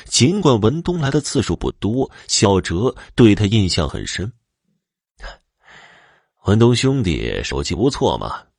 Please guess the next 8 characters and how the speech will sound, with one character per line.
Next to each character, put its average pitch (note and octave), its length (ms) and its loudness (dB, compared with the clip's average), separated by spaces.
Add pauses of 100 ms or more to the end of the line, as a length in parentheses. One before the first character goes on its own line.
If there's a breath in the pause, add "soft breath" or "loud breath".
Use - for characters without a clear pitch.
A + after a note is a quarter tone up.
(280)
今 C#3 200 4
晚 F#2+ 640 0 (380)
又 D#3 160 6
赢 G#2 160 0
了 F2+ 80 0
不 E2+ 140 -2
少 G1+ 200 -6
吧 - 240 -8